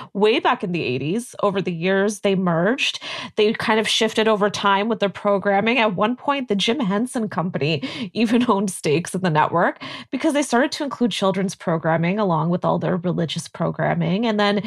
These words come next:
over the years, they grew less and less outwardly religious.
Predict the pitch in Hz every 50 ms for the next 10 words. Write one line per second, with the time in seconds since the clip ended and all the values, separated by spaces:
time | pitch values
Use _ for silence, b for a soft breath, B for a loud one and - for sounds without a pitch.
0 | B B B B B B B B _ - 220 185 226 185 214 202 175 175 170 175
1 | 180 190 226 285 277 - - 214 190 240 262 254 226 190 208 220 294 320 - -
2 | 466 427 339 277 254 262 277 - - - - - 208 208 - 202 196 170 156 147
3 | - - - - - - - - - 117 135 180 - -